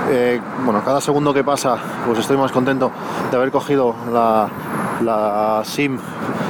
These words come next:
para poder tener datos. Con los pocos días que voy a estar yo, pues, claro, el precio del día ha sido elevado, pero yo creo que ha merecido la pena. Eh, si estáis más días, yo no me lo pensaría. Sé que hay una tarifa, me comentó Fede,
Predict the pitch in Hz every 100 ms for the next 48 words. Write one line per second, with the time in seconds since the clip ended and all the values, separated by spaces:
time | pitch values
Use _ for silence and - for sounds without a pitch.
0 | - 120 107 113 117 127 120 117 127 143
1 | 170 - - - - - - - - 120
2 | 117 113 139 143 147 156 147 131 135 135
3 | 151 123 123 117 - - - 135 123 110
4 | 131 127 135 127 135 117 110 - - -
5 | 123 - 139 131 123 143 147 170 - -
6 | - - 131 120 117 117 107 - 123 131
7 | 139 135 135 131 127 123 117 135 147 190
8 | - - - - - - - 123 120 117
9 | 117 120 123 139 135 131 117 135 127 -
10 | - - - 120 110 131 127 120 117 107
11 | 110 131 185 - - - - - - -
12 | - - 127 139 135 131 127 123 131 123
13 | 123 117 117 107 123 127 127